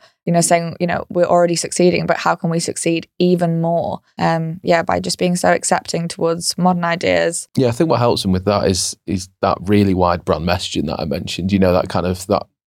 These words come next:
Speaker 2: Weetabix sets you up for the day.
Speaker 1: Yeah.
Speaker 2: Think about the creative area you can go with that.
Speaker 1: Yeah.
Speaker 2: You can literally go anywhere. <laughs>
Speaker 1: Yeah.
Speaker 2: Like, if you were set up for the day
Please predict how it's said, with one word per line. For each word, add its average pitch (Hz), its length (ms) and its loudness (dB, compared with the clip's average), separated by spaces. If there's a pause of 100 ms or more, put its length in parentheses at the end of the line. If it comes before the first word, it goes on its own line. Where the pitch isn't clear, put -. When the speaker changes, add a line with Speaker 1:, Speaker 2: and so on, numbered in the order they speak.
Speaker 2:
Weetabix 107 480 0
sets - 320 0
you 98 100 2
up - 120 -2
for - 60 -2
the 90 120 -2
day. 90 480 0
Speaker 1:
Yeah. - 160 -6
Speaker 2:
Think 160 220 2
about - 200 0
the - 80 -4
creative 101 540 0
area 92 260 2
you 87 120 -4
can 92 120 2
go 82 160 -2
with 82 200 -6
that. 95 180 0
Speaker 1:
Yeah. - 180 2
Speaker 2:
You 107 60 2
can 90 80 0
literally 101 680 0 (120)
go 82 340 2 (300)
anywhere. 95 540 2 (100)
<laughs> 135 120 2
Speaker 1:
Yeah. 170 220 0 (180)
Speaker 2:
Like, 123 200 2
if 135 160 0
you 160 100 0
were 143 100 4
set 139 200 2
up 92 160 0
for 107 80 -8
the 104 100 4
day 104 480 0